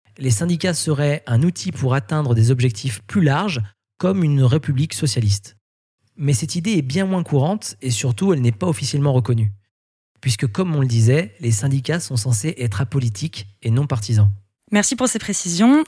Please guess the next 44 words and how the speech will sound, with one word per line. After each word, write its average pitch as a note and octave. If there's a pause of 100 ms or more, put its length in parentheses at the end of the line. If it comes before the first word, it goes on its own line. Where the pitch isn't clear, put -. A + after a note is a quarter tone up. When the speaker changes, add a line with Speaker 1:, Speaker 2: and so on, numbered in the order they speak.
Speaker 2:
Est-ce -
que -
vous B3+
avez E3+
quoi A#3
que -
ce -
soit A3+
à G#3+
ajouter ? F3 (580)
Speaker 1:
Oui, C#4
on D#3+
peut C3
conclure D#3+
en D3+
disant C#3
qu'au C#3
cours F3+
des C#3+
dernières C3
années, E3 (360)
plus G#3
de D#3+
la C3+
moitié F#3
des D3
grèves C#3
en C3
Allemagne D3+ (120)
ont C#3
eu C3
lieu D#3
dans D3
de A#2
nouveaux E3
secteurs D3
qui -
n'étaient G#2+
pas G2+
connus B2+
pour A#2+
faire G#2
grève A#2+
auparavant. A2